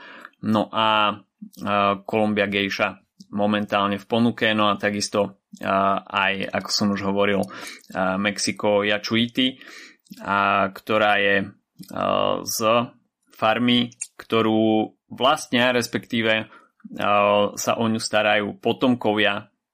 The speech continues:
a, Mixtekov, čo je v podstate také pôvodné mexické obyvateľstvo. No a, a rovnako, a, si môžete objednať, a, aj túto mexickú kávu. Takže,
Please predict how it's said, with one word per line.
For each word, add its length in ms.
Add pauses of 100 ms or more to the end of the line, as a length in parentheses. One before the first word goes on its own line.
(180)
a, 600
Mixtekov, 880
čo 80
je 240
v 80
podstate 400
také 240
pôvodné 800
mexické 480
obyvateľstvo. 800 (580)
No 160
a, 320
a 800
rovnako, 720 (480)
a, 240
si 160
môžete 320
objednať, 520 (120)
a, 320
aj 240
túto 240
mexickú 400
kávu. 320
Takže, 480